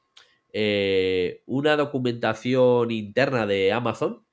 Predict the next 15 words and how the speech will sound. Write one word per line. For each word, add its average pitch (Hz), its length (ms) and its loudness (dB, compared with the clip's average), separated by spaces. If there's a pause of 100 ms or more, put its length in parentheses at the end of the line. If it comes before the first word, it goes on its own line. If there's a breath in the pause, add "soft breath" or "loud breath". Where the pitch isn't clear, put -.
(560)
cómo, 127 560 0
cómo 139 180 -6
tienen 143 200 -8
que 139 80 0
redactar 127 360 2
los 127 160 -2
amazonians, 90 560 -10
¿no? 139 80 -10
Que 127 100 -8
llama, 82 220 -10
y 98 180 -4
es 117 200 -2 (560 soft breath)
tips - 480 -2
de 110 240 -4
cómo 135 600 0